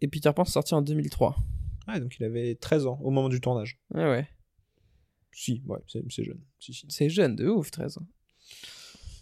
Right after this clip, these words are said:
Speaker 2: Non, après, après, euh... ah, non, celui pour moi qui représente le mieux l'enfant, euh, acteur, enfant star, et cetera,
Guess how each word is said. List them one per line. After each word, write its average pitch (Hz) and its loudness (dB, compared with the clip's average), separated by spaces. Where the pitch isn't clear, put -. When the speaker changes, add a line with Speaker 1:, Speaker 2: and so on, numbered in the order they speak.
Speaker 2:
Non, 160 10
après, 170 12
après, 185 12
euh... 120 10
ah, 120 2
non, 202 12
celui 196 4
pour 170 6
moi 180 8
qui 170 8
représente 139 6
le 139 8
mieux 175 6
l'enfant, 156 8
euh, 127 8
acteur, 143 12
enfant 143 6
star, 143 10
et 139 4
cetera, 135 6